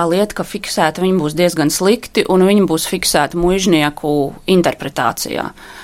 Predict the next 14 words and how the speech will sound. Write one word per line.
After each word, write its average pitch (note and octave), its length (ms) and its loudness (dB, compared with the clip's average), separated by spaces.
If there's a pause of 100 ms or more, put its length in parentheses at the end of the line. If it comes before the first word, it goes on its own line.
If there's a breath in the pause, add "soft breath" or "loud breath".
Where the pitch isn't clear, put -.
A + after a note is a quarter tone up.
Pirms G#3+ 320 2
kara, A#3+ 320 2
protams, G3+ 400 -2
pastāv F#3 560 0
bažas, A3 540 -2 (100)
un F#3+ 240 2
tas F3+ 160 -4
jautājums G3 560 2
varas F#3 380 0 (100)
orgānos E3 560 2
figurē, D#3 480 -2
kā F#3+ 240 0
tad E3 240 -4
būs, G#3+ 300 0